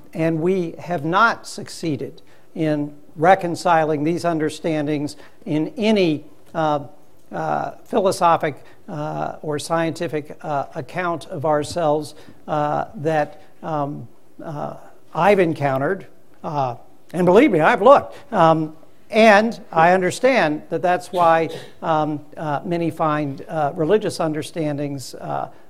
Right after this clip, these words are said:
more coherent and persuasive, though it's not clear to me, um, that they don't have, um, comparable, uh, uh, internal intellectual, uh,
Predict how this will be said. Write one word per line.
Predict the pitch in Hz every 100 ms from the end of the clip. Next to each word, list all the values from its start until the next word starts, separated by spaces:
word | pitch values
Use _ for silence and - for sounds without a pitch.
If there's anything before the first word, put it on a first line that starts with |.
| -
more | 165 190 190
coherent | 170 170 156 170 160 151 -
and | 143
persuasive, | 135 135 247 214 190 170 165 -
though | 160 160
it's | 165
not | 165 156 156
clear | - 160
to | 147
me, | 147 147 147 - - -
um, | 156 147 156 -
that | 156 151
they | 160
don't | 156 156 156
have, | 127 151 147 143 - - -
um, | 147 135 143 - - -
comparable, | - 214 208 151 139 147 143 - - -
uh, | 165 160 156 - - - - - 190
uh, | 160 156 147
internal | 170 165 165 170 147 160
intellectual, | 170 147 151 147 - 156 143 135 - -
uh, | 190 156 -